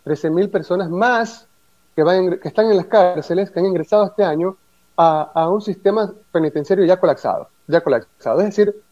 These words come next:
mire, eh, aunque suene doloroso, la violencia en las cárceles ya mismo está allá de nuevo, ¿ya? Segundo, se logran,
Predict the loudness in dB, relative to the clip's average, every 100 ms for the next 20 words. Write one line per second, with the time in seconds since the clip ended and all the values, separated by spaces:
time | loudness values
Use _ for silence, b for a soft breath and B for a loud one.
0 | _ _ 0 0 -2 -4 -4 -2 -4 -6
1 | -4 -2 0 0 -2 -2 -4 -2 -2 -2
2 | -2 -4 -4 -4 -4 -6 -8 -10 _ _
3 | _ -4 0 0 0 0 0 0 -2 -6
4 | -8 -16 _ _ -8 -8 -10 _ _ _
5 | _ _ _ _ _ -2 2 2 0 -8
6 | -16 _ _ _ _ _ 4 4 4 2
7 | 0 -4 -8 -4 2 4 4 4 2 -2
8 | -6